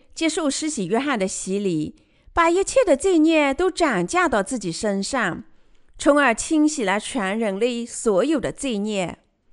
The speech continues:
实质上，耶稣这位神的羔羊降临于世，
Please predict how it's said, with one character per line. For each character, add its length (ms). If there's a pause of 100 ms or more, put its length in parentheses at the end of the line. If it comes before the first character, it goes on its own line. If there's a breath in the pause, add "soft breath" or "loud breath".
(160)
实 240
质 160
上， 360 (340 soft breath)
耶 220
稣 280
这 140
位 140
神 240
的 120
羔 300
羊 460
降 340
临 220
于 200
世， 520